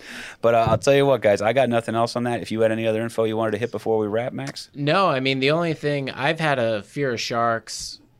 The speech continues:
Speaker 2: since I was a kid, before I even knew about this, 'cause I remember in fifth grade, a friend of mine was, like,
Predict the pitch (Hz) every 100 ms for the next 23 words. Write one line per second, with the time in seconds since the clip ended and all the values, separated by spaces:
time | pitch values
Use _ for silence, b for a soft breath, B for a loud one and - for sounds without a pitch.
0 | _ - 135 127 123 110 107 135 127 113
1 | - 143 131 127 123 113 113 131 147 143
2 | 143 143 - 156 160 - - 123 120 120
3 | 120 120 120 - 123 - 127 123 120 104
4 | - 123 117 113 110 104 104 95